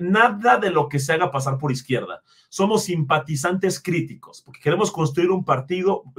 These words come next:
part-, bueno, un partido no. Bueno, sí, porque al final el partido es el que está en el poder. Queremos construir un país donde el partido que prometió ser de izquierda sea de izquierda. Eso no significa que le vamos a aplaudir todo a esa izquierda o que nos vamos a hacer estúpidos con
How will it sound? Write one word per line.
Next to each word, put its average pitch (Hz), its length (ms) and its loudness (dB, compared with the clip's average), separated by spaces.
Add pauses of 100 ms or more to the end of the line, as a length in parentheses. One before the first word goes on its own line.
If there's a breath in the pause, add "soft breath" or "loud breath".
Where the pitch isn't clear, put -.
(140)
part-, 135 300 -2
bueno, 240 160 4
un 202 60 -2
partido 190 340 0
no. 160 240 -2 (340 soft breath)
Bueno, 262 180 2
sí, 240 220 4
porque 165 260 -2
al 131 80 0
final 143 300 2
el 120 120 -4
partido 143 320 -4
es 127 100 -4
el - 60 -14
que - 40 -20
está 135 120 -6
en 131 60 0
el 127 60 -2
poder. 131 300 0 (240 soft breath)
Queremos 220 300 0
construir 190 280 0
un 214 120 -2
país 202 500 0
donde 147 240 0
el 135 100 -2
partido 220 420 0
que 175 120 -2
prometió 127 400 -2
ser 185 160 0
de 151 80 -2
izquierda 190 460 -2
sea 131 340 -2
de 214 80 2
izquierda. 131 640 -2 (1300)
Eso 262 300 6
no 247 140 6
significa 247 480 0
que 190 80 -2
le 175 80 2
vamos 196 160 2
a 185 40 2
aplaudir 170 380 0
todo 220 280 6
a 147 40 0
esa 131 80 -2
izquierda 156 460 -2
o 156 80 -2
que 156 100 -6
nos 147 80 -2
vamos 196 180 0
a 180 40 0
hacer 190 160 0
estúpidos 214 600 -4
con 156 360 0